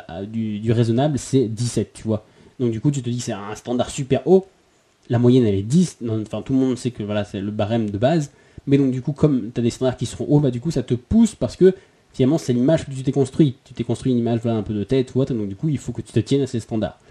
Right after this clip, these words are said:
Donc du coup, voilà, il y a à la fois une histoire de confiance en soi et à la fois une histoire de, bah, juste d'ego, de, la vache, si les gens pensent que je vais réussir, il faut, je dois réussir, quoi.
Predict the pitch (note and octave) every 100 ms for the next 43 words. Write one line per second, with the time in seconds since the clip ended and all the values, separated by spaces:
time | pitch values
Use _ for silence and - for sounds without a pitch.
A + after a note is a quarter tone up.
0 | - - B2 A#2 - D#3 A2+ G#2+ - B2+
1 | A#2+ D3+ C#3+ A#2 G#2 - A#2 G#2+ C3 B2
2 | A#2+ - G2 D3+ D#3+ A#2 G#2 - D3+ C3+
3 | G2+ - C3+ A#2+ B2+ C#3+ - _ _ C3+
4 | A2+ G#2+ F3 D3+ C3 B2+ C#3 F3+ C3+ D#3+
5 | D#3 - _ _ - G#2 D3+ - - B2
6 | A#2+ D3 C#3 A2+ - - C#3+ - B2 A#2
7 | G#2+ - E3 - G#2 G#2+ - A#2+ C3 -
8 | A#2 - - G#2+ A2+ C#3 F3+ A#2+ A2 -
9 | F#2+ -